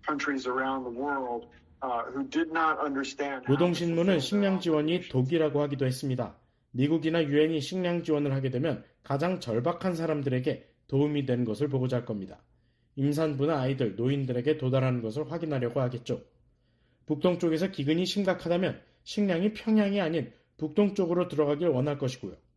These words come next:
Speaker 2: 러시아나 중국은 그런 것에 신경 쓰지 않습니다. 그들은 북한 정부가 원하는 대로 전달합니다.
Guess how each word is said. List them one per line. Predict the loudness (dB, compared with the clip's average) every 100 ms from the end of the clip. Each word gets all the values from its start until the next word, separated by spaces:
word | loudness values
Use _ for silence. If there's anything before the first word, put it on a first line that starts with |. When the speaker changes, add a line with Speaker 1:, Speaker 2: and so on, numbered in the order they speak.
| _ _ _ _ _ _
Speaker 2:
러시아나 | 0 2 2 2 0
중국은 | -2 0 0 2
그런 | 2 2
것에 | 0 -2
신경 | 0 0
쓰지 | -2 -2
않습니다. | -2 -2 -4 -4 -4 -8 _ _ _
그들은 | 0 2 2 0
북한 | -2 -2 0
정부가 | 0 2 2
원하는 | 2 2 0 0 0
대로 | 0 0 0
전달합니다. | 0 -2 -2 -4